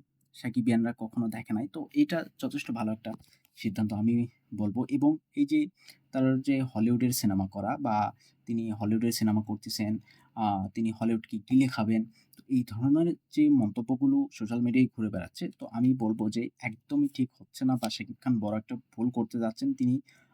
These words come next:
আম, অনেক বড় একটা বিপদে পড়তে যাচ্ছেন এই মুহূর্তে দাঁড়িয়ে। তো আপনারা প্রত্যেকেই জানেন যে রিসেন্টলি শাকিব খানের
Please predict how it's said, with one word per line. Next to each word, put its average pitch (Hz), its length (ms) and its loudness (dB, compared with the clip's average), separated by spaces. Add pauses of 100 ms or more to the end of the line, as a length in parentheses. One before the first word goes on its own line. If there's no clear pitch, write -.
(120)
আম, 113 400 0 (720)
অনেক 127 280 4
বড় 117 160 0
একটা 113 180 -4
বিপদে 101 420 -2
পড়তে 92 240 -8
যাচ্ছেন - 300 -8 (100)
এই 127 100 2
মুহূর্তে 107 500 -4 (380)
দাঁড়িয়ে। 98 300 -6 (400)
তো 107 240 -4 (640)
আপনারা 127 260 -6
প্রত্যেকেই 131 480 2
জানেন 139 340 6
যে 143 220 8 (680)
রিসেন্টলি 139 520 4
শাকিব 123 320 -2
খানের 135 300 2